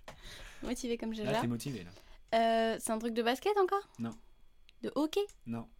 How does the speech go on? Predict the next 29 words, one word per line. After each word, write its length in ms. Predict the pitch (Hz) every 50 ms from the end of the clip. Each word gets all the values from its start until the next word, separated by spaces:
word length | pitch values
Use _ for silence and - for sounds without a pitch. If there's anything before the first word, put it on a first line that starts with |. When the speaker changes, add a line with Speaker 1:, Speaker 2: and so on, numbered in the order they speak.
| -
Speaker 1:
De 60 | - 220
football 300 | - - 247 240 285 285
américain ? 380 | 302 311 330 330 339 339 392
Speaker 2:
C'est 60 | 392
pas 200 | 392 302 - - 131
un 80 | 123 117
truc 200 | - - 127 117
vraiment 260 | 120 117 117 117 117
de 100 | 113 110
sport. 400 | 110 - - - 110 110 104 104 98 -
Enfin, 220 | - - 110 98 95 - - - - - - - - - _ _ - - - -
Speaker 1:
Ah. 40 | - 214 208 - _ _ _ _ _
Speaker 2:
c'est 60 | -
avec 180 | 107 110 110 -
Will 80 | 135 123
Smith. 400 | - - 120 113 113 - - - _ _ _ _ _ _ _ _ _ _ _ _ _ _ - - - - - - - - - _ - _ 233
Speaker 1:
Will 80 | 233 220
Speaker 2:
Et 20 |
Speaker 1:
Smith 260 | 220 - - 240 240
Speaker 2:
son 60 | 226 - 240
Speaker 1:
et 20 |
son 140 | 226 226 240
Speaker 2:
fils. 340 | 247 - 349 359 - - -
Speaker 1:
fils. 40 | - - - - - -
<laughs> 220 | - - - -
Speaker 2:
Oui, 120 | - - - - -
et 40 | 113
son 120 | 113 - 110
fils. 300 | - 156 180 - -